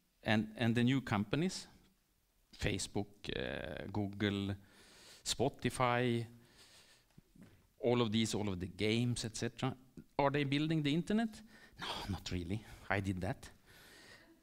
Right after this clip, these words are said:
Could they exist without the internet? No, they cannot. So we are in one of these phases. If you list today the world's biggest companies, the ones that are worth the most,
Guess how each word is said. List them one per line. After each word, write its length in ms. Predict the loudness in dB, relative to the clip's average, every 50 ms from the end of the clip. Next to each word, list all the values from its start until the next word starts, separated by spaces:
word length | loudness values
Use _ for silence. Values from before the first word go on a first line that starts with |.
| _ _ 2
Could 200 | 4 4 6 6
they 120 | 6 6
exist 480 | 6 4 4 2 2 2 2 0 0 0
without 300 | 2 2 2 2 2 2
the 80 | 2
internet? 320 | 2 2 2 2 2 2 0 -4 0
No, 200 | 2 2 2 2
they 100 | 0 -4
cannot. 480 | -8 -6 -6 -6 -6 -6 -8 -12 -20 -20 -20 -20 -20 -20 -20 -20 -20 -20 -20 -20 -20 -20 -20 _ -10
So 180 | -4 -2 -2
we 160 | 2 4 4 4
are 80 | 4
in 160 | 4 4 4 2
one 180 | 2 2 2
of 80 | 2 2
these 220 | 0 -2 -4 -4
phases. 480 | -4 -4 -4 -4 -4 -6 -10 -12 -12 -14 -16 -20 -20 -20 -20 -20 _ 0
If 200 | 0 0 2 4
you 100 | 2 2
list 380 | 4 4 4 4 2 0 -2 0
today 420 | -2 0 2 2 4 4 4 2 0 -4 -20 -16 -4 0
the 80 | 0
world's 580 | 2 4 4 4 4 4 4 4 2 0 -2 -4 -18 -20 -20 -12 2
biggest 340 | 2 2 4 4 2 0 2
companies, 440 | 2 2 2 2 2 0 -2 -2 0
the 100 | 0 0
ones 300 | 2 4 4 4 2 0
that 160 | 0 2 2
are 60 | 0
worth 420 | 2 4 4 4 4 2 -2 -2 2
the 80 | 4
most, 460 | 4 4 4 2 0 -2 -4 -8 -10